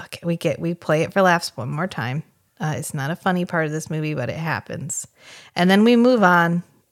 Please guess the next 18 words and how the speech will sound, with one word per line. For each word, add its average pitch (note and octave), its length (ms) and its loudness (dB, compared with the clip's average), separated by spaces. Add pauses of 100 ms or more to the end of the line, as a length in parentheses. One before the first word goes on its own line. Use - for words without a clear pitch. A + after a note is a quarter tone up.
and, E3 400 0
um, D3+ 340 -4
he's E3+ 300 -4
like, A#2 400 -4
"Look, - 340 -10
you G#3 220 -4
saw G3 320 -2
what G3+ 100 2
I G3+ 80 2
had F3 300 -2
to D#3+ 100 -6
do, D3 400 -4
and F3+ 100 -4
it F3 120 -4
disgusted - 560 -10
you, - 160 -10
didn't D#3 260 -6
you? F#2 240 -8